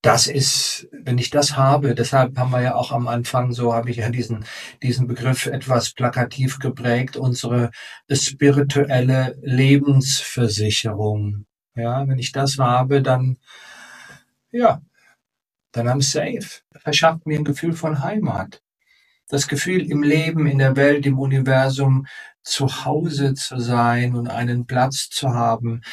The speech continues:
Natürlich insbesondere f-, über, vermittelt, ich meine, für mich ist nach wie vor heute, wenn ich in eine Kirche gehe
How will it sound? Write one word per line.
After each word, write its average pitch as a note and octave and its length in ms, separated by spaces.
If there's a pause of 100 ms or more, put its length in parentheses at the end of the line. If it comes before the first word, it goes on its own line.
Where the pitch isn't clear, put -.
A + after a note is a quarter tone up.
(480)
Natürlich D3+ 520
insbesondere D3 1000
f-, - 380
über, A#2 540
vermittelt, C#3 920 (160)
ich - 120
meine, C3 340 (800)
für - 180
mich G#3+ 180
ist C#3+ 200
nach D#3+ 220
wie C#3 100
vor G#3 300
heute, C#3+ 260
wenn C3+ 140
ich C#3 160
in C#3+ 80
eine B2 280
Kirche - 520
gehe A#2 400